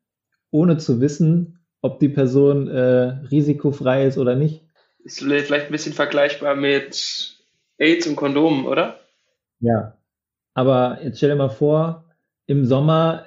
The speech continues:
Speaker 1: es relativiert sich wieder, Leute gehen vielleicht mehr raus, es gibt noch keinen Impfstoff und es gibt sicherlich auch Leute, die noch irgendwie infiziert sind, aber so das Leben normalisiert sich vielleicht ein bisschen wieder, ja? Dass man rausgeht, hier was trinken geht und vielleicht mal feiern geht oder so.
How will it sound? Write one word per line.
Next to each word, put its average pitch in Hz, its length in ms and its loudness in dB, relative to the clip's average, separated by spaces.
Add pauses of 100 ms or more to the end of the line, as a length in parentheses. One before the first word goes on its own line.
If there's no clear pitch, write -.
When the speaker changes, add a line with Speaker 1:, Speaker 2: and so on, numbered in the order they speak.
(140)
Speaker 1:
es - 220 -14
relativiert 127 720 2
sich 175 260 -2
wieder, 165 340 2
Leute 135 280 2
gehen 135 160 0
vielleicht 123 260 -2
mehr 113 220 0
raus, 165 260 -2
es 120 120 -6
gibt 185 180 0
noch 175 120 0
keinen 127 200 0
Impfstoff 180 500 0 (320)
und 147 140 -2
es 143 100 -2
gibt 143 160 0
sicherlich 139 320 -2
auch 120 80 -4
Leute, 135 300 4
die 127 80 2
noch 127 160 -2
irgendwie 127 260 -2
infiziert 123 480 -4
sind, 190 240 0 (260)
aber 143 200 -4
so 156 60 2
das 160 140 0
Leben 151 200 4
normalisiert 139 500 2
sich 139 120 -6
vielleicht 127 260 -2
ein 117 120 -2
bisschen 120 440 0
wieder, 104 200 0
ja? 143 280 -2 (240)
Dass 117 160 -8
man 113 120 0
rausgeht, 127 480 4
hier 120 200 0
was 113 140 -2
trinken 131 280 -4
geht 120 320 2
und 113 140 -6
vielleicht 113 180 -4
mal 117 80 -4
feiern 120 320 -4
geht 113 160 2
oder 113 240 -2
so. 117 320 -2